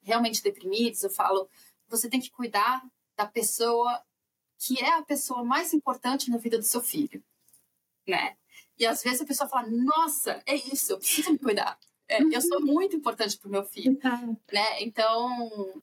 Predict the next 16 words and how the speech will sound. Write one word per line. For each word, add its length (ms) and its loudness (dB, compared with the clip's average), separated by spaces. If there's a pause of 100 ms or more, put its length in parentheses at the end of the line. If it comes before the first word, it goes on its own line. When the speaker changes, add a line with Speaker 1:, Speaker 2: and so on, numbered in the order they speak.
(160)
Speaker 1:
eu 140 2
acho 220 2
que 80 -2
eu, 180 2
eu 120 0 (120)
queria 240 0
deixar 220 -2
essa 180 -4
mensagem, 720 -2
assim, 500 -4
pra 140 0
quem 220 -4
tá 420 2
ouvindo 360 -2
a 40 0
gente, 840 0